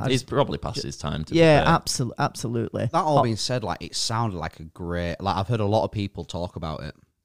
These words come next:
Speaker 3: um, and it sounds like a great, great
Speaker 1: Also,
Speaker 3: show.
Speaker 1: yeah. Also, um, so he came out for that, um,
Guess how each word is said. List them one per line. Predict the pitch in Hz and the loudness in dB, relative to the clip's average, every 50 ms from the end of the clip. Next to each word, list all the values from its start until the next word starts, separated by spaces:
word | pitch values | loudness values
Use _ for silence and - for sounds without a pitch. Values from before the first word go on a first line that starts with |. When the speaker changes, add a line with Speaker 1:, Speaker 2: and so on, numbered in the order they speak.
| _ _ _ - | _ _ _ -10
Speaker 3:
um, | 82 80 78 78 76 73 73 76 78 _ _ _ _ _ _ | -8 -6 -6 -6 -6 -8 -8 -10 -14 _ _ _ _ _ _
and | - 92 87 | -8 -6 -6
it | 80 | -4
sounds | - - 92 92 90 | -2 -2 -2 -2 -2
like | 85 82 - | -4 -6 -8
a | - | -10
great, | 69 - 87 78 76 73 73 73 73 - _ _ _ _ | -12 -10 -8 -6 -6 -6 -6 -6 -8 -10 _ _ _ _
great | - - 151 | -2 2 6
Speaker 1:
Also, | 165 170 165 - - | 6 6 6 4 2
Speaker 3:
show. | 90 85 82 82 95 - | -4 -6 -6 -8 -8 -4
Speaker 1:
yeah. | - 151 151 143 135 - - | 0 2 4 4 4 4 6
Also, | 156 175 180 160 - - 139 107 101 104 - _ _ _ - | 6 6 6 6 4 4 4 4 4 2 0 _ _ _ 2
um, | 135 127 127 123 123 120 | 6 6 8 8 6 4
so | - - - 151 139 | 2 4 6 6 8
he | 139 160 170 | 8 8 8
came | 165 - - 175 156 147 139 | 6 6 4 4 6 6 6
out | 143 139 131 117 - - | 4 4 4 2 0 -2
for | - 131 | 0 2
that, | 120 120 110 - - | 4 4 2 2 2
um, | 113 127 120 117 117 110 107 117 | 2 4 4 4 4 4 2 0